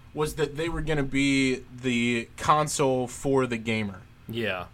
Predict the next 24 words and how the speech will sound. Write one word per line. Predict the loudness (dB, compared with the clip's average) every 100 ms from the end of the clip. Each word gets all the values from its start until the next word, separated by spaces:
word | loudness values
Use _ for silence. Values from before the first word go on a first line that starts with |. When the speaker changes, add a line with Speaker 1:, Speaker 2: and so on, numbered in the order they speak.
| -20 -20 -20 -18
Speaker 2:
which | -10 -6
is | -2
the |
Speaker 1:
Like, | 2
Speaker 2:
one | 4
thing | 4 6
Speaker 1:
they |
Speaker 2:
that | 6
we | 8
Speaker 1:
were, | 6
Speaker 2:
were |
Speaker 1:
you | 4 2
know | 2
Speaker 2:
discussing | 2 -2
about | -4 -4 -4 -8 -14
how | -2 0 2 0 -2 -6
Sony | -10 -4 -2 -2
was | -4 -6
n-, | -10 -10
no | -6 -4
longer | -2 -4 -8
going | -8 -8 -6
to | -6 -6 -10 -20 -20 -18 -6
be | -6